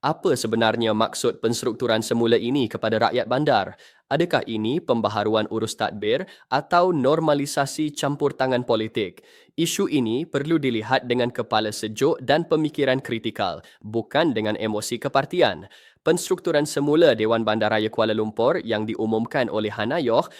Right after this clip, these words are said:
bukan sekadar perubahan teknikal atau penambahbaikan kecil. Ia adalah perubahan struktur kuasa. Bila struktur kuasa berubah, implikasinya bukan jangka pendek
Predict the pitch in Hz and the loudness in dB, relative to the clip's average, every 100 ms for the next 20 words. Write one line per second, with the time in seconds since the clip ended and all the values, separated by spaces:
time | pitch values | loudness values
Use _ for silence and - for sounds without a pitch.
0 | - 107 143 - 175 180 135 127 110 123 | -14 -4 -4 -2 -4 -2 -4 -2 -2 0
1 | 156 147 139 135 151 147 165 170 170 156 | -2 0 0 0 -2 -4 -4 -2 -2 0
2 | 101 92 - - 104 - 104 151 185 117 | 0 -2 -14 -6 -6 -2 0 0 0 -4
3 | 110 110 110 107 104 127 131 165 - 165 | -2 -2 -2 -4 -4 -4 -4 -6 0 0
4 | 98 - - _ 170 165 110 131 - 117 | 0 -8 -20 _ -2 2 2 2 0 -2
5 | 123 151 - 160 151 151 165 165 - 220 | 0 -2 -2 -2 2 2 0 -4 -2 -4
6 | 220 147 131 110 107 - 80 - - - | 0 0 2 0 0 -2 -6 -8 -18 -20
7 | - 113 139 190 190 151 - 135 120 120 | -10 -2 0 0 0 -4 0 -2 2 0
8 | 123 120 113 156 180 117 170 - _ 202 | 2 -2 0 0 2 0 0 -10 _ -2
9 | 220 220 214 185 - 127 120 180 135 139 | -2 0 0 0 2 0 2 0 0 -4
10 | 151 202 135 117 117 - 196 233 139 - | -2 0 2 0 0 -2 0 2 2 0